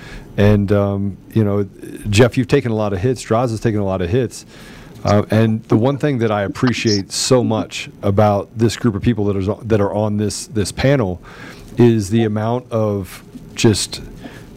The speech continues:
just heading just in that right direction, to keeping the head down on mission. So I just, I wanna hear your thoughts. Jeff, I'll start with you. So, so we have sponsors that have been with us for a long time. This one has definitely been here a long time. This is Air Medcare Network. Today's podcast, again, sponsored by Air Medcare Network. If you live in a rural area that's hard to reach by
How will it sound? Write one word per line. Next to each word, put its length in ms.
just 220
heading 340
just 200
in 100
that 120
right 180
direction, 500
to 180
keeping 300
the 60
head 200
down 240
on 160
mission. 340
So 180
I 60
just, 280
I 80
wanna 200
hear 160
your 120
thoughts. 380
Jeff, 240
I'll 60
start 220
with 100
you. 160
So, 260
so 160
we 120
have 180
sponsors 480
that 80
have 100
been 140
with 100
us 140
for 160
a 60
long 260
time. 280
This 200
one 140
has 120
definitely 360
been 160
here 160
a 60
long 220
time. 300
This 160
is 140
Air 200
Medcare 400
Network. 380
Today's 260
podcast, 500
again, 260
sponsored 460
by 140
Air 140
Medcare 320
Network. 320
If 80
you 60
live 120
in 80
a 40
rural 240
area 340
that's 140
hard 180
to 40
reach 280
by 260